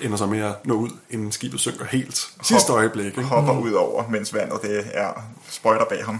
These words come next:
Speaker 1: Præcis, og klynger sig til et eller andet,
Speaker 2: Ja.
Speaker 1: øh, der, der, på overfladen.
Speaker 2: Ja.
Speaker 1: Et eller andet stykke træ.
Speaker 2: Ja.
Speaker 1: Og skyller sig siden op på en strand i
Speaker 2: Mhm.
Speaker 1: Yemen. Som jo også bare har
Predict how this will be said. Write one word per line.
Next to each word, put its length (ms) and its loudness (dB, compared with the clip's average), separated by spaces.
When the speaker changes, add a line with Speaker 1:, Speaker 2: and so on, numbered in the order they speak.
Speaker 1:
Præcis, 320 -4
og 80 -6
klynger 280 6
sig 160 2
til 120 0
et 100 4
eller 200 6
andet, 240 6
Speaker 2:
Ja. 200 0
Speaker 1:
øh, 180 -4
der, 60 0
der, 120 -4
på 60 -2
overfladen. 560 0
Speaker 2:
Ja. 120 -4
Speaker 1:
Et 140 -6
eller 140 -4
andet 120 2
stykke 200 -2
træ. 140 0
Speaker 2:
Ja. 140 -4
Speaker 1:
Og 80 -4
skyller 280 0
sig 160 -2
siden 260 -2
op 160 -6
på 180 -2
en 200 -6
strand 240 -4
i 80 -4
Speaker 2:
Mhm. 80 -2
Speaker 1:
Yemen. 240 -2
Som 180 -6
jo 80 2
også 140 2
bare 120 6
har 280 2